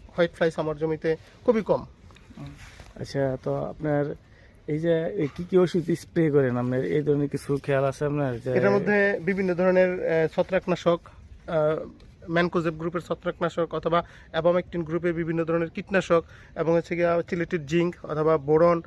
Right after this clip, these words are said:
Speaker 1: তারপরে সালফার, বিভিন্ন ধরনের যত ধরনের অনুখাদ্য আছে, মোটামুটি সব ধরনের সতেরোটা পুষ্টি উপাদান দরকার একটা গাছের, সব ধরনেরই এই উপাদানগুলি ব্যবহার করা হয়। আর কীটনাশক তো ইউজ না করলে তো সাধারণত গাছগুলো নষ্ট হয়ে যায়। তবে কীটনাশক সাধারণত জৈব কীটনাশকটাই বেশি ব্যবহার করা হয়।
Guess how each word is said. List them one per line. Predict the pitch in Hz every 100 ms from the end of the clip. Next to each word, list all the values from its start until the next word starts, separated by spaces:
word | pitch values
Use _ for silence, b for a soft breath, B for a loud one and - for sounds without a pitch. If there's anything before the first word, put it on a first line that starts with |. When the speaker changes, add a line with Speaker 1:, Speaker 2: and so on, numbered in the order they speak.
| B B
Speaker 1:
তারপরে | - 151 160
সালফার, | - 165 160 170 170 B B -
বিভিন্ন | 254 240 226
ধরনের | 202 190
যত | 175 180
ধরনের | 196 170 170
অনুখাদ্য | 175 180 180 160
আছে, | 185 -
মোটামুটি | 247 180 165 160 165
সব | - 151
ধরনের | 170 160
সতেরোটা | - 170 180 165
পুষ্টি | 180 -
উপাদান | 185 180 180
দরকার | 185 185
একটা | 185 -
গাছের, | 180 180 302 B B -
সব | 185 170
ধরনেরই | 180 180 180 165 -
এই | - 160 151 151 147
উপাদানগুলি | 156 170 156 151 151 151
ব্যবহার | 147 160 156 143
করা | 135 135
হয়। | 139 B B B -
আর | 160
কীটনাশক | - 175 190 175 -
তো | 180 170
ইউজ | 165 160 -
না | 170
করলে | 170 165 160
তো | 165 160
সাধারণত | - 160 156 156 165 160 B B 156
গাছগুলো | 160 156 165
নষ্ট | 175 - 160
হয়ে | 147
যায়। | 147
তবে | 175 208
কীটনাশক | 240 220 214 220 - b b -
সাধারণত | 190 180 180 190
জৈব | 165 196 190
কীটনাশকটাই | 196 196 170 - 185
বেশি | 180 170
ব্যবহার | 165 165 151
করা | 156
হয়। | 151 151